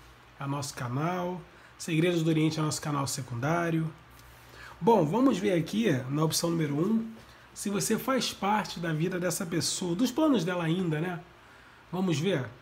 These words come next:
Bom, pra quem escolheu a opção número um, essa pessoa é uma pessoa que ela tem como objetivo colher frutos de um relacionamento com você.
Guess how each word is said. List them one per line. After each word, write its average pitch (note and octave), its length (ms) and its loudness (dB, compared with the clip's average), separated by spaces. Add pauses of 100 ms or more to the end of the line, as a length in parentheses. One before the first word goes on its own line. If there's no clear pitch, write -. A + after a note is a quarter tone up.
(480)
Bom, F3 200 4
pra E3+ 160 0
quem B3 200 4
escolheu G#3 300 2
a - 20 0
opção G3 240 -2
número G3 240 0
um, C#3 180 2 (720)
essa C#4+ 260 2
pessoa F3+ 720 2 (460)
é F#3+ 80 -2
uma A3 160 4
pessoa G#3+ 640 0
que G#3 580 2 (600)
ela G3+ 200 0
tem A3+ 200 4
como A3+ 200 4
objetivo F3 840 2
colher G3 680 2
frutos F#3 800 -2 (380)
de E3+ 80 0
um F3 40 4
relacionamento F#3 680 0
com G3 140 -2
você. F#3+ 420 -2